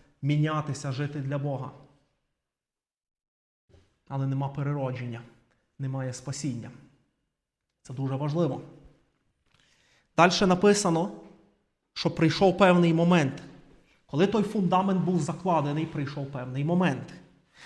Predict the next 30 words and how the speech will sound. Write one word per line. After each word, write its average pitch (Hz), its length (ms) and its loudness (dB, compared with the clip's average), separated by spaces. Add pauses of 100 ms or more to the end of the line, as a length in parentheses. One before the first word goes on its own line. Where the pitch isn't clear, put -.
(140)
"І 160 100 4
линула 214 400 8
злива, 202 520 6
і 175 60 4
розлилася 175 680 2
річка, 175 480 -2 (640)
розлились 147 520 -2
річки, 147 540 -4 (260)
і 160 100 2
буря 185 380 6
знялася, 160 760 0
і 160 80 0
на 151 100 0
дім 170 240 4
отой 170 240 2
кинулася. 147 640 0 (1120)
Та 135 100 -4
не 147 100 2
впав, 147 600 0
бо 143 120 -4
на 135 120 -2
камені 151 420 -2
був 139 220 -2
він 135 200 -4
заснований". 123 680 -10 (760)
Був 143 240 4
момент, 208 460 4
коли 185 280 0
той 180 180 0
дім 165 420 0